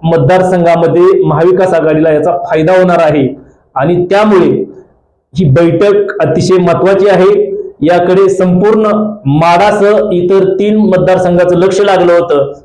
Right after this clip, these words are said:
आणि आज ती बैठक संपन्न झालेली आहे. या फोटोबद्दल आपणास काय वाटतं, आपण कमेंट्स करा.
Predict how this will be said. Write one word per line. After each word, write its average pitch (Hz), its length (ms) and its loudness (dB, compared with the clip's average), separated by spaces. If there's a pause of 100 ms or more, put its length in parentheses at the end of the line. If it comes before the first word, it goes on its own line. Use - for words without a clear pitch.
(100)
आणि 160 160 0
आज 185 300 -2
ती 190 180 -2
बैठक 175 400 0
संपन्न 180 580 -2
झालेली 160 300 0
आहे. - 300 -4 (420)
या 214 600 0 (220)
फोटोबद्दल 196 680 2
आपणास 208 440 0
काय 202 160 2
वाटतं, 180 640 0 (160)
आपण 170 460 0
कमेंट्स 202 380 0
करा. 214 560 0